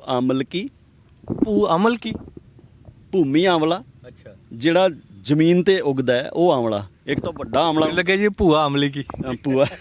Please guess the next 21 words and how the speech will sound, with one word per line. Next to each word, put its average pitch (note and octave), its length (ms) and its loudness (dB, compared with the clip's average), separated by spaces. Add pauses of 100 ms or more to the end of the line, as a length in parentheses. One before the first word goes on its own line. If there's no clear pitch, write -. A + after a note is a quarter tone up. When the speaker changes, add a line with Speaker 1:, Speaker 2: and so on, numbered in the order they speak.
(680)
Speaker 1:
ਇਹ F3 180 -2
ਭੂਆ C#3 280 0
ਹੀ D3 80 2
ਸਮਝ C3+ 240 -2
ਲਓ B2 180 -4
ਜੀ D3+ 80 -4
ਤੁਹਾਡੀ। A#2 500 -6
Speaker 2:
ਅੱਛਾ। - 440 -20
Speaker 1:
ਇਹ A2 40 -12
ਮਾਂ A2+ 260 -2
ਤੋਂ B2+ 140 -4
ਬਾਅਦ B2 260 0
ਜਿਹੜਾ B2 180 -2
ਇਹ B2+ 120 -2
ਕੰਮ A#2 240 -4
ਕਰਦੀ, A#2 280 -6
ਭੂਆ A2 240 -6
ਹੀ A#2+ 80 -4
ਕਰਦੀ G#2 340 -8
ਹੈ A#2+ 60 -2
ਫਿਰ A2+ 100 -4